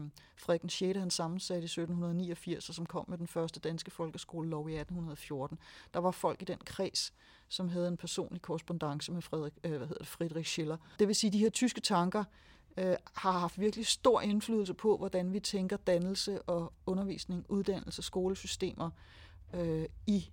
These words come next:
Danmark. Men det, der så er den store forskel på det tyske dannelsesbegreb og det, vi har i Danmark, det er, at det her,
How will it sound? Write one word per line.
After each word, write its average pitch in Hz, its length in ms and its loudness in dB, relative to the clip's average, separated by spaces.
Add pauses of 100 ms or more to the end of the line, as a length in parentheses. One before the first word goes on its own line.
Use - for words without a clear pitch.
(140)
Danmark. 156 400 2
Men 190 100 0
det, 220 140 4
der 240 60 4
så 220 300 2
er 196 160 4
den 180 220 -2
store 214 300 4
forskel 254 600 4
på 180 340 0
det - 80 -14
tyske - 380 -2
dannelsesbegreb 196 760 -2
og - 140 -6
det, 208 100 2
vi 208 60 0
har 196 200 0
i - 60 -6
Danmark, 170 440 -2
det 202 160 2
er, 175 200 0
at - 220 -8
det 208 80 0
her, 208 160 -2